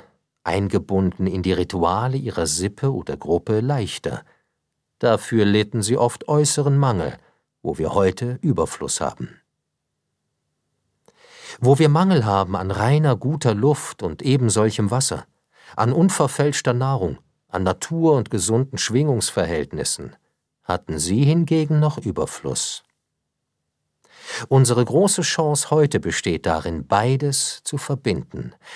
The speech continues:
uns mit unserer natürlichen Umwelt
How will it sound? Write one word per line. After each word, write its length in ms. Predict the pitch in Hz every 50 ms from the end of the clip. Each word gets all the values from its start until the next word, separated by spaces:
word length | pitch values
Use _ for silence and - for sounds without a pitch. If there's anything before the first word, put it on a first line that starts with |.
| - - -
uns 460 | - 110 104 95 90 - - - - 92
mit 160 | 92 - -
unserer 300 | 113 104 95 98 92 95
natürlichen 760 | 92 92 92 - - - 170 185 185 180 170 - - 113 -
Umwelt 1040 | - 127 113 110 113 110 101 113 117 127 151 139 - - - - - - - -